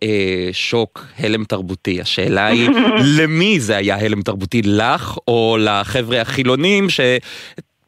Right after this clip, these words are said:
Speaker 1: שראו אישה חרדית אולי בפעם הראשונה בחיים שלהם, חלק גדול מהם?
Speaker 2: טוב, אני, אני, אני חושבת שיכול להיות, כלומר, אני פחות <laughs> כנראה הייתי חשופה לצד שלהם, וכנראה שגם הכנסתי אותם לאיזשהו, אה,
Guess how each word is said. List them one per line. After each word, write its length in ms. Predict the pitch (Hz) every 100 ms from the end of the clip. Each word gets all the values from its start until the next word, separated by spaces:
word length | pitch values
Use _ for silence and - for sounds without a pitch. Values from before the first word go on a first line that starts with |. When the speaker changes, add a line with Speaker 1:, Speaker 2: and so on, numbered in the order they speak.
| _ - -
Speaker 1:
שראו 580 | 165 135 147 190 214 214
אישה 260 | 196 - 180
חרדית 480 | 226 175 139 214 220
אולי 180 | 180
בפעם 380 | 127 117 151 156
הראשונה 360 | 156 143 147 139
בחיים 400 | 131 131 131 175
שלהם, 280 | 175 131 104
חלק 200 | 127 104
גדול 260 | 107 110
מהם? 340 | 101 101 95 98 _ _ _ _ -
Speaker 2:
טוב, 120 | 523 392
אני, 160 | 330 339
אני, 260 | 311 302 302 262
אני 180 | 262
חושבת 540 | 262 269 - 320 330 349
שיכול 540 | - 233 214 214 220 202
להיות, 360 | 202 214 - -
כלומר, 240 | 196 196
אני 100 | 202
פחות 340 | 214 247 240 254
<laughs> 40 |
כנראה 360 | - 302 311 302 -
הייתי 220 | 320 349 339
חשופה 440 | 320 - 302 269 233
לצד 260 | 254 254 220 -
שלהם, 340 | 233 208 262
וכנראה 380 | 240 208 202 202 247
שגם 260 | 247 202 208
הכנסתי 500 | 220 202 196 - 196
אותם 320 | 185 190 185
לאיזשהו, 720 | 190 180 185 202 180 175 175
אה, 120 | 175